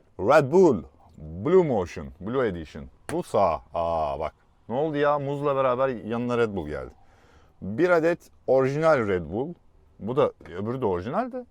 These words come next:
şey. O da sağ tarafın. Bir adet. La bu da Red Bull. Bu The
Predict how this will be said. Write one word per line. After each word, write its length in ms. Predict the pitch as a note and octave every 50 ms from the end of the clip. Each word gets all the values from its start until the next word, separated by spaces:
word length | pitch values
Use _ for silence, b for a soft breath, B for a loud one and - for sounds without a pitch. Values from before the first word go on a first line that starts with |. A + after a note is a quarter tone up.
| _ _
şey. 300 | _ - G2+ D2 - _ _ _ _ _ -
O 100 | A2+ A2
da 120 | F2+ D#2
sağ 220 | - - D#2+ D2 D2+
tarafın. 380 | - D#2+ D2 - - E3 G3+ _ b b b b b b b b b b b b b b _ _ _ _ _ _ _ _ _ _ _
Bir 500 | F#2 F2 F2+ G2 C3 E3+ F3+ F3+ E3+ - - -
adet. 640 | B2+ C3+ C3 D3 D#3 E3+ E3+ - - - - - - b b b b b b b _ _ _ _ _ _ _ _ _ _ _ _ _ _ _ _ _ _ _ _ _ _ _ _ _ _ _ _ _ _ _ _ _ _ _ _ _ _ _ _ _ _ _ _ _ _ _ _ _ _ -
La 120 | G2 G#2
bu 80 | A2+ B2
da 120 | C#3+ C3+
Red 200 | A#2+ G2 F2 D#2
Bull. 120 | C#2+ D2 D2 - _ _ _ _
Bu 480 | - - E2 F2 E2+ F2+ B2 C3+ - - _ _ - -
The 160 | G#2 C3 B2+